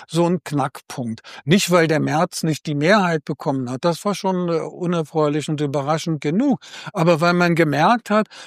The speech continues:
dass in diesem Falle achtzehn Abgeordnete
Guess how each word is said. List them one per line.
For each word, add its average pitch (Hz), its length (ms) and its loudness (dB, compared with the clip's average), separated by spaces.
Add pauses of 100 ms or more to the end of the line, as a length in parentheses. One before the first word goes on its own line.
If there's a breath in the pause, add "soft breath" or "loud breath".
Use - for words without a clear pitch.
(120)
dass 165 340 2
in 135 160 -2
diesem 147 200 -2
Falle 139 320 -2
achtzehn 170 600 -4
Abgeordnete 160 1000 -4